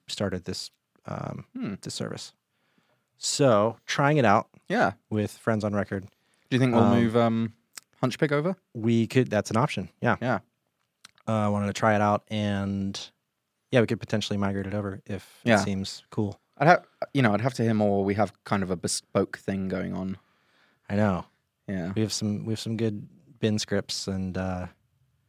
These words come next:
Speaker 1: and, and, uh, and a homegrown Jekyll situation going on. It works.
Speaker 2: Yeah.
Speaker 1: Except we don't know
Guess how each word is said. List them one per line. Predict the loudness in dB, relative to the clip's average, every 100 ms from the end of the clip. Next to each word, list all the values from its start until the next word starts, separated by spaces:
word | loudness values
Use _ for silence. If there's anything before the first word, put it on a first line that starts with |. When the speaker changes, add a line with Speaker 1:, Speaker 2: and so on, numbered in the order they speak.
| _ _ _ _ _ _
Speaker 1:
and, | -10 -8
and, | -6 -4
uh, | -4
and | -4 -6 -8 -8 -6
a | -6 -8 -8 -10 -8
homegrown | -6 -4 -4 -2
Jekyll | -4 -4 -8 -8
situation | -10 -8 -8 -8
going | -8 -6
on. | -8 -10 _ _ _ _
It | 2
works. | 4 4 -2 -10 _
Speaker 2:
Yeah. | 6 6 4 _ _ _ _ _ _
Speaker 1:
Except | -4 2 2 2
we | 0
don't | 2 2
know | 0 -2